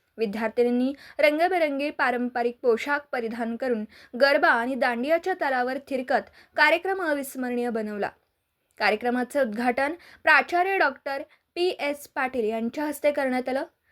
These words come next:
त्यांनी आपल्या मनोगतातून विद्यार्थिनींना भारतीय संस्कृतीचं महत्त्व पटवून देत सणोत्सव हे एकतेचं आणि आनंदाचं प्रतीक असल्याचं सांगितलं.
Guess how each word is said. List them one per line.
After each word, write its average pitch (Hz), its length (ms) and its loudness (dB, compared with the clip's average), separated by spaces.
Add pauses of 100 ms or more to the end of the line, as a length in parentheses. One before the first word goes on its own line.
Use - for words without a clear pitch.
(200)
त्यांनी 320 140 2
आपल्या 330 280 2
मनोगतातून 294 720 0 (280)
विद्यार्थिनींना 277 920 0 (240)
भारतीय 285 460 0
संस्कृतीचं 285 800 -2
महत्त्व 240 500 -2
पटवून 294 420 -2
देत 214 160 0 (420)
सणोत्सव 277 600 0 (260)
हे 359 120 6
एकतेचं 277 680 0 (200)
आणि 339 180 0
आनंदाचं 339 560 0
प्रतीक 285 360 -2
असल्याचं 240 420 -2
सांगितलं. 226 560 -4